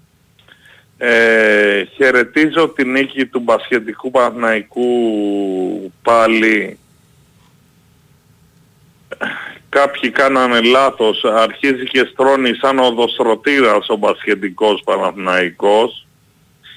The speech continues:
είτε με τον Αντοκούμπο, είτε με τον άλλον, ε, με, με τα μαλλιά, πώς το λένε, θύμισέ μου, Διονύση, το όνομά του.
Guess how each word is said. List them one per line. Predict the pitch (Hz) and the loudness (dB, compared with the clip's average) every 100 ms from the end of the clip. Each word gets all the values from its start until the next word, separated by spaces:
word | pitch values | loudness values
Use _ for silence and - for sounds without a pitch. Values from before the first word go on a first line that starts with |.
| _ | _
είτε | 123 123 135 | -4 0 0
με | 127 123 | 2 0
τον | 110 113 | 2 2
Αντοκούμπο, | 117 110 110 104 - 131 123 110 104 90 82 _ _ _ _ _ _ _ _ _ _ _ _ _ | 2 0 0 -2 -2 -2 0 0 2 2 -2 _ _ _ _ _ _ _ _ _ _ _ _ _
είτε | 117 131 - 139 127 | -2 -2 2 4 4
με | 120 120 | 2 0
τον | 113 117 120 | 0 0 2
άλλον, | 135 143 127 123 120 117 | 2 4 4 4 2 0
ε, | 113 113 113 110 110 107 107 104 101 95 98 _ _ _ _ _ - - - | 2 2 2 2 2 2 0 0 -2 -6 -12 _ _ _ _ _ -20 -20 -10
με, | 117 123 120 | -2 2 2
με | 117 117 | 2 0
τα | 110 113 | 2 0
μαλλιά, | 110 113 123 131 | 2 2 2 2
πώς | - 135 | 0 -2
το | - | 0
λένε, | 123 120 120 120 | 0 2 0 -2
θύμισέ | 120 123 120 127 | -2 -4 -4 -2
μου, | 123 113 | -2 -2
Διονύση, | 113 117 120 - | 0 0 -2 -4
το | 120 | -2
όνομά | 117 113 120 120 | -2 0 0 0
του. | 143 151 | -6 -8